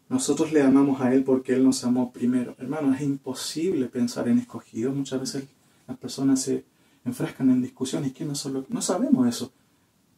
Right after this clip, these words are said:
de manera objetiva, quizás puntual, pero sí tenemos ciertas pautas en la Escritura, y una de ellas es que este amor divino dado a sus escogidos es recíproco. Dios capacita, nos capacita para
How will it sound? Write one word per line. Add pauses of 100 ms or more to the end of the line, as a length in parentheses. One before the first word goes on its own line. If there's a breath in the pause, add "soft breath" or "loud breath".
(160)
de
manera
objetiva,
quizás
puntual, (220 soft breath)
pero
sí
tenemos
ciertas
pautas
en
la
Escritura,
y
una
de
ellas
es
que
este
amor (320 soft breath)
divino
dado
a
sus
escogidos (120)
es
recíproco. (260 soft breath)
Dios
capacita,
nos
capacita
para